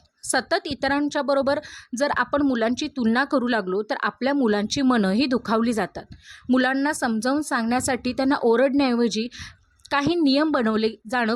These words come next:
खूप गरजेचं आहे. उदाहरणार्थ, जर तुमच्या मुलाला जंक फूडची आवड असेल आणि तुम्हाला ही सवय बदलायची असेल तर तुम्ही स्वतः जंक फूडचे सेवन करू नका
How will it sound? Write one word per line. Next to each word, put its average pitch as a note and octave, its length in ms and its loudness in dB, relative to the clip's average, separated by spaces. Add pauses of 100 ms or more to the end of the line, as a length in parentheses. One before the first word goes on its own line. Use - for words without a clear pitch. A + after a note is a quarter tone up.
खूप C#4+ 240 -2
गरजेचं G#3 500 0
आहे. F3 280 -2 (440)
उदाहरणार्थ, C#4 500 0
जर A3 420 -2
तुमच्या C#4 280 -2
मुलाला A3+ 560 2
जंक C4+ 200 2
फूडची A#3 360 0
आवड A#3 300 2
असेल G3+ 320 -6 (420)
आणि D4+ 180 -2
तुम्हाला C#4+ 400 2
ही D#4+ 180 -2
सवय B3+ 340 0
बदलायची A3+ 600 -2
असेल A#3 360 0 (280)
तर D4 80 4 (120)
तुम्ही D4+ 260 4
स्वतः A#3 560 0
जंक C4 220 0
फूडचे C4 380 -6
सेवन C4 320 0
करू F4+ 260 2
नका A#3+ 340 -2